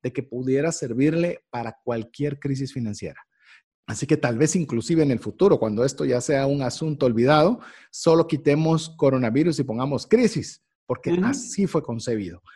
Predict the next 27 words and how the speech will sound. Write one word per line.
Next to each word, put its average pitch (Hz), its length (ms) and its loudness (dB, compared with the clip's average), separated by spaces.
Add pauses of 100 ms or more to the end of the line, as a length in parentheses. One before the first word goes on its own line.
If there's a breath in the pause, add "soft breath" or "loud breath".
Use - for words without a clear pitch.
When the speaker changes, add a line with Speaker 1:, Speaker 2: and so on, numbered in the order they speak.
(120)
Speaker 1:
A 110 80 -6
manera 143 320 0
que 147 100 -8
usted, 160 420 0
si 113 300 -8
se 127 100 -8
encontraba 117 380 -4
una 180 140 -2
crisis 185 260 -4
financiera, 165 460 -2 (260 loud breath)
fácilmente 185 960 0
pudiera 143 400 0
tener 135 240 0
un 151 80 -4
contenido 131 560 -4
que 131 100 -6
le 101 140 -4
pueda 139 560 0 (360 soft breath)
ayudar. 123 580 0 (320 soft breath)
Me 147 200 0
recuerdo 147 500 2
que 131 80 -4
en 117 120 0
ese 139 200 0
primer 120 420 -2
programa, 143 580 0
eh, 107 340 0